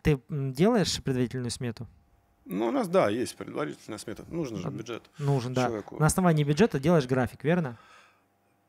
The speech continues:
Speaker 2: Да, ну так и должно. Не на
Speaker 1: Ну.
Speaker 2: основании бюджета. На основании уже более детализированной сметы
Speaker 1: Ну,
Speaker 2: раскидывается план графика.
Speaker 1: из-, да, да. На основании сметы ты делаешь,
Speaker 2: Мгм.
Speaker 1: я неправильно выразился, на основании сметы ты делаешь уже план график,
Speaker 2: Мгм.
Speaker 1: все, пошли, потом, конечно, там изменения, пошли, пошли и так
Speaker 2: Мгм.
Speaker 1: далее.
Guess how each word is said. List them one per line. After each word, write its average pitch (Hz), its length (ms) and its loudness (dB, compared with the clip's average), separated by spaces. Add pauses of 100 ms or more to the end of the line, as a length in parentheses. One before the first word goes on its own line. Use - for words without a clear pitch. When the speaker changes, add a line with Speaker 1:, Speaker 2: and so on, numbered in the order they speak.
(140)
Speaker 2:
Да, 87 180 -6
ну 95 80 -6
так - 200 -10
и - 20 -12
должно. 147 260 -6
Не 120 140 -4
на 117 40 -2
Speaker 1:
Ну. 113 40 -2
Speaker 2:
основании 139 320 2
бюджета. 117 360 -4 (180)
На - 80 -8
основании 180 340 2
уже 139 140 2
более 139 220 0
детализированной 123 580 -4
сметы - 220 -2
Speaker 1:
Ну, 180 60 -2
Speaker 2:
раскидывается 147 560 2
план 120 240 0
графика. 104 360 -4
Speaker 1:
из-, 151 200 -4
да, 143 340 0
да. 120 140 -4
На 151 120 2
основании 139 400 2
сметы 196 520 0
ты 143 120 -2
делаешь, 123 300 0
Speaker 2:
Мгм. 139 100 0
Speaker 1:
я 127 40 0
неправильно 131 320 0
выразился, 110 260 -6
на 139 60 -2
основании 127 380 -2
сметы 208 400 0
ты 170 140 0
делаешь 127 280 -2
уже 120 160 -4
план 117 280 -4
график, 165 340 0
Speaker 2:
Мгм. 123 320 -10
Speaker 1:
все, 160 160 2
пошли, 147 280 -2
потом, 143 280 -2
конечно, 135 240 -4
там 131 160 -4
изменения, 175 560 -2
пошли, 156 300 -6
пошли - 260 -6
и 104 40 -4
так 113 100 -4
Speaker 2:
Мгм. 113 80 -6
Speaker 1:
далее. 110 260 -8